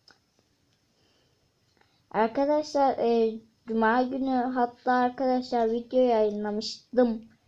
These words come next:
E, size. İki gün kaldı diye. Evet, bugün o gün. Ya kardeşim yürü git ya. Çalmayın ya. Bir de benim rengimi çalmış.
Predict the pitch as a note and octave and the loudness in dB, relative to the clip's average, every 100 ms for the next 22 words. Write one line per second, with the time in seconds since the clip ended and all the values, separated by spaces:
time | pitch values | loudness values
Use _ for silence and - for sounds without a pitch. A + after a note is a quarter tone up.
0 | _ _ _ _ _ _ _ - A3 G#3+ | _ _ _ _ _ _ _ 2 6 8
1 | G#3+ A3 - G3+ G#3+ A#3 C4+ - _ _ | 6 4 -4 0 2 2 0 -8 _ _
2 | _ _ _ _ _ _ _ _ _ _ | _ _ _ _ _ _ _ _ _ _
3 | _ - G#3+ G#3+ A#3 A3 A3+ A3+ A3 A3 | _ -8 -8 -6 -8 -4 -4 -4 -4 0
4 | G#3 G#3+ G#3+ A3 A3 G#3 G#3+ C4 B3+ - | 2 0 -4 -6 -2 0 0 -2 -6 -2
5 | B3 G#3+ - B3 B3 C4 C4+ - B3 B3+ | 2 0 -2 -8 -6 -4 -6 -4 -4 -2
6 | A3 G3+ G3+ _ _ _ _ - C4+ C4+ | -2 -6 -6 _ _ _ _ 2 2 4
7 | G#4+ D#4+ C4 B3 A#3+ B3+ E4 E4+ A#3+ C#4 | 4 4 2 0 -2 0 0 -2 -6 -8
8 | C#4+ _ G3 F3 - - - - D#3+ - | -12 _ -4 -2 -2 -8 -8 -8 -10 -20
9 | - - _ _ - _ _ - - - | -20 -20 _ _ -20 _ _ -20 -14 -2
10 | F4+ C5+ D5+ B4 D4 A#3 A3 A3 A3 C#4+ | 0 0 0 0 0 0 -2 -2 -4 -6
11 | G4 - - - _ _ - - - A#3+ | -8 -12 -20 -20 _ _ -14 -10 -8 -4
12 | D#4+ D#4 D4+ D4 D#4 D4+ C#4+ B3+ A#3+ B3 | -2 0 0 0 -4 -6 -4 -4 -2 -4
13 | B3+ - A3+ G3 G3 - - - - | -6 -6 -6 -6 -8 -8 -12 -18 -20